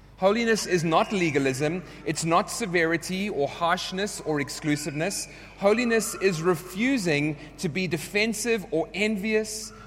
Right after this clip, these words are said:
or jealous or vindictive or irritated or self-centered. Holiness is freedom from selfish ambition, freedom from manipulation, freedom from pride, and freedom from self-exhortation.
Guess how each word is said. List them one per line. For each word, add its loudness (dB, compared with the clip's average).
or 0
jealous 2
or 0
vindictive 2
or 0
irritated 2
or -2
self-centered. -2
Holiness 0
is -4
freedom -2
from -6
selfish -2
ambition, -6
freedom -2
from 2
manipulation, 0
freedom 2
from -4
pride, 2
and -2
freedom -2
from -8
self-exhortation. -6